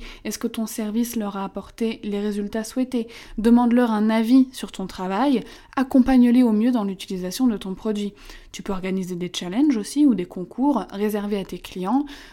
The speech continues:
euh, organiser des événements en ligne aussi, rien que pour eux, et même si ce n'était pas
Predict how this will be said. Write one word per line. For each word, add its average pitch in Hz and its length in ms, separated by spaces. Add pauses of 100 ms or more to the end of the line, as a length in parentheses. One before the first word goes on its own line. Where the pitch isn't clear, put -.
(140)
euh, 190 200
organiser 202 480
des 190 220
événements 185 400
en 180 40
ligne 254 540
aussi, 214 440
rien 185 200
que 175 120
pour 185 340
eux, 247 160
et 202 80
même 220 200
si 240 240
ce 247 120
n'était 190 260
pas 202 240